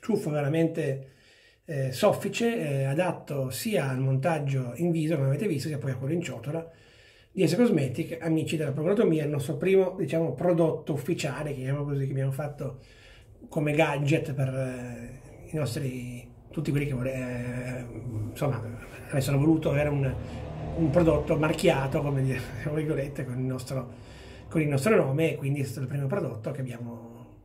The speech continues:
magari in futuro, chissà, potremo pensare a qualcos'altro.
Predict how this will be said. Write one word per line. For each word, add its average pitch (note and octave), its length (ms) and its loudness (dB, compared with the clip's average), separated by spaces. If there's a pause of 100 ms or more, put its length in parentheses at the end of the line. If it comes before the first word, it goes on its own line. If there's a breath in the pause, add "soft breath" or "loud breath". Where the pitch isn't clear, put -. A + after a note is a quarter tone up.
magari D#3+ 260 2
in C#3 100 2
futuro, D#3 320 2
chissà, C3 320 -2 (140)
potremo C3+ 240 0
pensare C3 320 -2
a B2+ 40 -2
qualcos'altro. A#2 600 -10